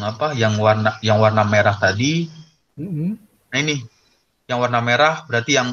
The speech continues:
Speaker 1: yang apa, yang di-, diperbaiki, yang komentar dari
Speaker 2: Hmm.
Speaker 1: reviewernya. Nah, ini kemarin kan dia meminta apa, eh, nama
Speaker 2: Hmm.
Speaker 1: softwarenya, kemudian
Speaker 2: Hmm.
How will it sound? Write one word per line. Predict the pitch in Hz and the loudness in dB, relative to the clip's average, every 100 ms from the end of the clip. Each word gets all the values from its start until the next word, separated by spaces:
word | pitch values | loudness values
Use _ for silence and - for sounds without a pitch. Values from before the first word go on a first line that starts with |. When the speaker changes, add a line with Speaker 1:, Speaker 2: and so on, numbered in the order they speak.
| 117 | -2
Speaker 1:
yang | 117 113 | -2 0
apa, | 117 156 | -2 -2
yang | 123 110 110 110 | -2 -2 -4 -4
di-, | 110 110 | -2 -2
diperbaiki, | 110 110 110 113 113 117 117 120 | -2 -2 -2 -2 0 0 0 -2
yang | 107 110 | -2 -2
komentar | 113 110 110 107 107 104 110 | -2 -2 0 0 -2 -6 -2
dari | 107 107 | -2 -2
Speaker 2:
Hmm. | 110 196 | -2 2
Speaker 1:
reviewernya. | 190 175 151 151 135 110 101 - _ _ _ _ _ _ | 4 4 2 0 0 0 -2 -8 _ _ _ _ _ _
Nah, | 113 | -10
ini | 120 123 113 _ | -6 -6 -8 _
kemarin | - 113 120 | -4 0 0
kan | 131 127 | 0 0
dia | 117 | 0
meminta | 110 113 110 110 107 123 107 | -2 -2 -2 0 0 0 0
apa, | 107 - 147 165 113 | -2 -2 -2 -2 -4
eh, | 104 101 104 107 104 | -4 -2 -4 -4 -2
nama | 107 104 | -2 0
Speaker 2:
Hmm. | 175 | 2
Speaker 1:
softwarenya, | 104 160 107 104 120 123 127 120 | 2 2 0 2 2 2 2 0
kemudian | 107 101 107 104 | -4 -2 0 0
Speaker 2:
Hmm. | 110 | 0